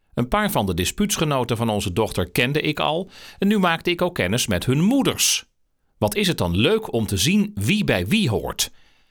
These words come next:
Wat is het vaak ook goed te zien dat ze familie zijn? Een situatie die je normaal gesproken eigenlijk niet vaak meemaakt. Wist je dat collega's soms ook als een soort van familie voelen?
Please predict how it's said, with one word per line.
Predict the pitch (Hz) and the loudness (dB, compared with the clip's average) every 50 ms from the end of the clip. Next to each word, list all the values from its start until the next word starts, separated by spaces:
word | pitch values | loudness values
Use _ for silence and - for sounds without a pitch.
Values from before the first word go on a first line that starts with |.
| _ _ _ _ _ _ - | _ _ _ _ _ _ -2
Wat | - 95 - | -2 0 0
is | 139 127 | 2 0
het | 123 - | 0 0
vaak | - - 104 92 95 - | 0 0 0 0 0 2
ook | 123 127 135 - - - - _ | 0 0 0 0 -6 -16 -18 _
goed | - - - - 269 262 - - - - | -10 -6 0 2 2 2 2 0 -2 0
te | 226 185 | 0 2
zien | 147 165 180 156 131 110 98 104 - - | 2 2 2 2 2 0 0 -4 -10 -8
dat | - 107 139 127 - | -2 0 0 0 0
ze | - - 113 98 92 - | 0 0 0 -2 -2 -4
familie | - - 127 123 127 107 98 95 92 | -2 0 0 2 0 0 0 0 0
zijn? | 98 117 87 73 67 64 - - _ _ _ _ _ _ _ _ _ _ _ _ _ - | 2 2 0 0 -4 -10 -14 -16 _ _ _ _ _ _ _ _ _ _ _ _ _ -2
Een | 120 113 | 0 2
situatie | - 127 - 113 107 107 117 120 - - 127 117 | 2 2 2 2 2 2 0 0 0 -2 -2 0
die | 107 110 | 0 0
je | 104 98 | 2 2
normaal | 92 92 95 95 110 135 | 2 2 2 2 0 0
gesproken | - 120 - - 104 80 71 69 - - 90 | 0 -2 -2 -2 -2 -4 -4 -4 -2 -2 0
eigenlijk | 52 76 90 - 101 107 104 | 0 -2 -2 -2 -2 -2 0
niet | 117 110 98 85 - | 0 0 0 0 -2
vaak | - 85 78 - | -2 -2 -2 0
meemaakt. | 131 190 202 170 113 76 62 - - - - - - _ _ _ _ _ _ _ _ _ _ _ _ _ _ _ _ _ _ _ _ _ _ _ _ _ _ | 0 0 2 2 0 -2 -4 -6 -6 -8 -10 -10 -14 _ _ _ _ _ _ _ _ _ _ _ _ _ _ _ _ _ _ _ _ _ _ _ _ _ _
Wist | - 123 196 226 - - | 0 0 2 2 2 2
je | 226 196 180 - | 2 0 0 -2
dat | 123 110 175 190 180 - - _ - | 0 0 0 0 0 -4 -10 _ -2
collega's | - 170 151 147 156 190 233 269 247 - - 143 107 95 - - - | 0 2 4 4 4 2 0 0 0 -2 0 -2 -2 -2 -4 -6 -6
soms | - - - - 147 143 135 - | -4 -2 0 0 0 0 -2 0
ook | - 240 262 262 | 0 0 0 0
als | - 127 117 117 | 0 -2 -2 0
een | 120 104 98 92 - | 0 0 -2 -2 -2
soort | - - - 190 175 135 113 - | -2 0 2 2 2 2 0 0
van | - - 104 95 90 - | 0 0 0 0 -2 -4
familie | - - 127 113 135 190 233 185 127 101 - | -4 0 0 2 2 2 2 2 0 0 0
voelen? | - - 73 73 95 185 208 208 | 0 -2 0 2 0 0 0 -2